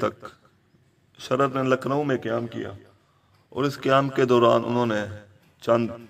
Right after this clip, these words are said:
तारीख़ी नावल और किताबें लिखी, जिनमें बदरुन्निसा की मुसीबत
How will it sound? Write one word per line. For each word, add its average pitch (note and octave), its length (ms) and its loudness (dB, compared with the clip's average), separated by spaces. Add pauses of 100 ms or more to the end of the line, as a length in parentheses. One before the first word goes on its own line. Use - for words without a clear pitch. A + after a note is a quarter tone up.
(100)
तारीख़ी A#2 400 2
नावल A2+ 340 4
और A2 100 0
किताबें A2+ 340 4
लिखी, - 320 -8 (1200)
जिनमें B2+ 680 2 (320)
बदरुन्निसा A#2+ 720 4
की A2+ 160 -6
मुसीबत A2+ 640 -2